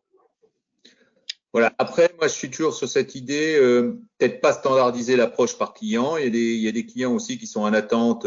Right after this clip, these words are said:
de, de relations humaines. Il y a des clients qui sont en attente de transactions. Euh, et donc, c'est,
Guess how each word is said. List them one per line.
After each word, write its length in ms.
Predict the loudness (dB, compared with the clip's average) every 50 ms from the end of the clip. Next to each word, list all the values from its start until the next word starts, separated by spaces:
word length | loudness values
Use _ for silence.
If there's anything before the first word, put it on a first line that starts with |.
| -4 -2
de, 140 | -2 -2 -2
de 80 | 0
relations 460 | 0 2 2 2 2 0 -2 -6 -8 -6
humaines. 400 | -4 -4 -2 0 0 0 0 -2
Il 40 |
y 40 | -2
a 20 | -2
des 140 | -2 -4
clients 300 | -6 -6 -2 -2 -2 -2
qui 160 | -2 -4 -8 -8
sont 120 | -6 -4
en 40 | -2
attente 320 | -2 -2 -2 -2 -4 -4
de 60 | -4
transactions. 840 | -6 -6 -6 -4 -2 -2 -2 -2 -4 -6 -2 0 0 0 0 -2 -6 -8 -18 -20 -20 -20 -20 -20 _ -6 -2
Euh, 160 | 0 0 0 -2 _ -12 -20 -20 -20 _ -2 -2 -2 -2 -2
et 120 | -6 -4
donc, 200 | 0 2 2 2
c'est, 280 | 2 0 0 0 0